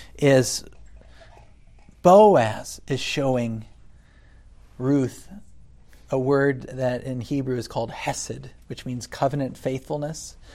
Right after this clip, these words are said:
or sometimes it's translated as loving kindness, or sometimes it's translated as steadfast love. This word hesed is used a lot. We sing of it a lot in the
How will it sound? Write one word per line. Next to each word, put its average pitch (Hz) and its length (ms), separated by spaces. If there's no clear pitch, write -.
or 123 80
sometimes 131 500
it's 113 140
translated 117 680
as 113 160
loving 127 480
kindness, 127 640
or - 40
sometimes 123 540
it's 113 140
translated 120 680
as 123 320
steadfast 123 760
love. 131 480
This - 180
word 135 160
hesed 131 360
is 113 180
used 123 240
a 120 60
lot. 139 400
We 139 120
sing 147 260
of 127 80
it 123 180
a 139 100
lot 131 400
in 147 160
the 131 260